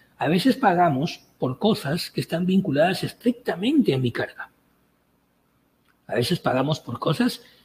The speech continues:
que están estrictamente vinculadas a mi carga. Miren qué interesante, ¿no? El embalaje,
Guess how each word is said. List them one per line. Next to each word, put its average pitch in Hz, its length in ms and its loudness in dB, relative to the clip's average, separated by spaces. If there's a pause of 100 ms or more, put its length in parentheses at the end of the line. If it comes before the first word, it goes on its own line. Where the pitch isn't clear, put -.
que - 80 -8
están 156 260 -4
estrictamente 269 1080 -2
vinculadas 165 680 -2
a 143 40 -4
mi 120 120 -4
carga. - 380 -16 (380)
Miren 143 200 -2
qué 135 120 -8
interesante, 131 580 -6 (200)
¿no? 131 160 -4 (400)
El 120 160 0
embalaje, 147 840 0